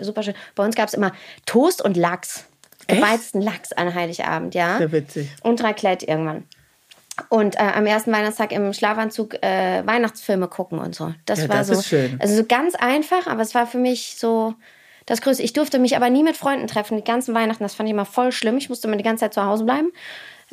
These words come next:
Speaker 1: So, als ich so fünfzehn war, fand ich das richtig doof.
Speaker 2: Ja, das meine ich. Das ist doch alles so,
Speaker 1: Ja.
Speaker 2: warum kann man nicht einfach ein bisschen,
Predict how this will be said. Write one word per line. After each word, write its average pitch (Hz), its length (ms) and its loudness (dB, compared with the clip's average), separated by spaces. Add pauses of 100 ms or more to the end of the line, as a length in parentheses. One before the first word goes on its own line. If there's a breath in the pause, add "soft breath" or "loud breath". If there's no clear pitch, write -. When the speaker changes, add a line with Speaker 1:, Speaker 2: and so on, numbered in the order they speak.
(240)
Speaker 1:
So, 208 120 2
als 214 180 2
ich - 100 -10
so 202 100 0
fünfzehn 254 520 2
war, 214 100 4
fand 202 160 -2
ich 202 60 -4
das 202 180 -6
richtig 233 300 -4
doof. 302 300 0
Speaker 2:
Ja, 220 300 4
das 247 200 0
meine 233 360 2
ich. 190 80 2
Das 190 120 0
ist 226 140 0
doch 214 100 2
alles 240 240 -2
so, 240 120 6
Speaker 1:
Ja. 262 360 4
Speaker 2:
warum 247 240 4
kann 254 160 2
man 254 120 4
nicht 233 140 -4
einfach 226 160 0
ein 220 60 0
bisschen, 214 400 -2